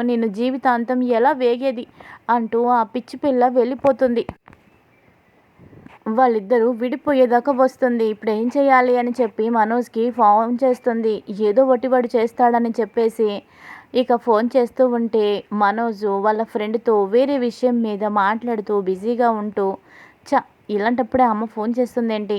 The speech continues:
అని కట్ చేస్తాడు. మళ్ళీ ఫోన్ చేస్తుంది, మళ్ళీ కట్ చేస్తాడు. ఈ దరిద్రుడు ఫోన్ లిఫ్ట్ చేయడం లేదు. ఈరోజు నిజం తెలిసిపోతుంది, ఇప్పుడు వీడిని కాపాడే వాళ్ళు ఎవ్వరూ లేరు,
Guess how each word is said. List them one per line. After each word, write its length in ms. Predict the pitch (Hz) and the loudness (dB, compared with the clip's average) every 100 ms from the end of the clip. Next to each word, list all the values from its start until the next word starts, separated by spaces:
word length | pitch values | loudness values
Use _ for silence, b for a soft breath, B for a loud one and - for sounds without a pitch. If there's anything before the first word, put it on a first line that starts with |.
| - | -6
అని 180 | 226 233 | -4 -4
కట్ 240 | 233 214 220 | -2 -4 -2
చేస్తాడు. 480 | 220 - 214 202 - B B B - | -4 0 0 0 -2 B B B -2
మళ్ళీ 320 | 202 196 240 | 0 2 0
ఫోన్ 260 | 247 233 220 | 0 -2 -2
చేస్తుంది, 500 | 233 226 - 220 208 - 202 | -2 -4 -4 -4 -6 -6 -10
మళ్ళీ 260 | 202 233 | -4 -2
కట్ 240 | 247 233 - | 0 0 0
చేస్తాడు. 440 | 233 226 226 208 - b b b | -4 -2 -2 -2 -4 b b b
ఈ 80 | 220 214 | -6 -4
దరిద్రుడు 720 | 175 196 214 196 240 226 220 | -2 -2 -2 -2 0 2 0
ఫోన్ 300 | 247 226 240 269 | -2 -2 0 0
లిఫ్ట్ 240 | 240 - | -2 0
చేయడం 260 | 247 233 254 | 0 2 2
లేదు. 240 | 254 240 247 - B B - | 0 0 -2 -6 B B -6
ఈరోజు 420 | 220 214 226 233 | -2 -2 0 0
నిజం 340 | 240 220 233 247 | 0 0 0 0
తెలిసిపోతుంది, 880 | 254 233 254 247 254 233 240 240 226 - b b b | 0 0 -2 -4 0 0 0 -2 -2 -6 b b b
ఇప్పుడు 280 | 226 208 233 | -6 -2 -2
వీడిని 340 | 220 214 220 233 | 0 -2 -2 -2
కాపాడే 560 | 247 233 240 262 247 | 0 0 2 0 0
వాళ్ళు 280 | 240 240 247 233 | 0 -2 -2 -2
ఎవ్వరూ 400 | 226 214 269 269 | -2 -2 -2 0
లేరు, 320 | 254 247 254 | 2 2 2